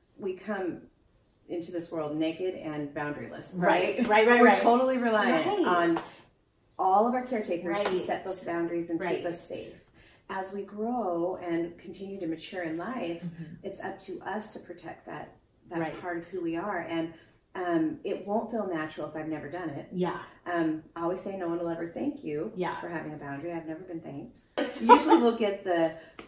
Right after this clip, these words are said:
Speaker 1: sideways glance, like, "How
Speaker 2: Yeah.
Speaker 1: dare you?" And
Speaker 2: Right.
Speaker 1: "What, what are you thinking?" And "Who do you
Speaker 2: Right.
Speaker 1: think you are?" Um, so you're probably doing it right if you
Speaker 2: Yeah.
Speaker 1: get that. <laughs>
Speaker 2: Yeah.
Speaker 1: But over time, as you become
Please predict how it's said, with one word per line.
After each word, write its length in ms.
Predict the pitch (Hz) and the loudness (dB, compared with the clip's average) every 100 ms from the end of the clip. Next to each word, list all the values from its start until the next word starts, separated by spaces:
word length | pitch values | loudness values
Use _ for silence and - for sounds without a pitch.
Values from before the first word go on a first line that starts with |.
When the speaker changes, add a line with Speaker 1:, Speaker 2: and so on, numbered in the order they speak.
| - | -14
Speaker 1:
sideways 520 | - 190 180 185 170 | -4 -4 -2 -2 -2
glance, 420 | 165 160 170 - | -2 -2 -4 -4
like, 400 | 175 160 143 - | -2 -2 -4 -10
"How 160 | - 170 | -6 0
Speaker 2:
Yeah. 220 | 165 165 | 0 0
Speaker 1:
dare 260 | 175 147 143 | -4 -4 -4
you?" 240 | 160 247 | -4 -4
And 220 | 170 156 156 | -4 -4 -2
Speaker 2:
Right. 240 | 190 160 | -2 -2
Speaker 1:
"What, 80 | - | -6
what 120 | 170 | -6
are 40 | 170 | -4
you 140 | 185 | -6
thinking?" 440 | 220 185 185 202 208 | -6 -8 -8 -6 -6
And 100 | 170 | -6
"Who 100 | 196 | -8
do 80 | 202 | -4
you 80 | |
Speaker 2:
Right. 140 | 196 196 - | 0 0 0
Speaker 1:
think 40 | |
you 100 | 104 | -2
are?" 200 | 165 - - - - | -4 -6 -16 -6 6
Um, 280 | 226 180 170 - - | 6 6 2 -8 -10
so 160 | - | -4
you're 100 | 214 | -2
probably 220 | 220 196 | -2 -4
doing 140 | 202 220 | -4 -4
it 60 | - | -2
right 260 | 165 - - | -2 -4 -6
if 140 | - | -8
you 60 | 202 | 0
Speaker 2:
Yeah. 180 | 240 - - | 4 4 4
Speaker 1:
get 20 | |
that. 200 | - - - - | 2 2 -10 -18
<laughs> 160 | - | 0
Speaker 2:
Yeah. 200 | 220 254 | 6 10
Speaker 1:
But 220 | 247 214 | 10 8
over 240 | - 247 294 | 6 0 -2
time, 500 | - 285 269 202 180 | -6 -4 -4 -4 -6
as 240 | 190 196 220 | -6 -4 -4
you 80 | |
become 680 | 214 202 - 240 247 247 240 | -6 -8 -6 -2 2 2 0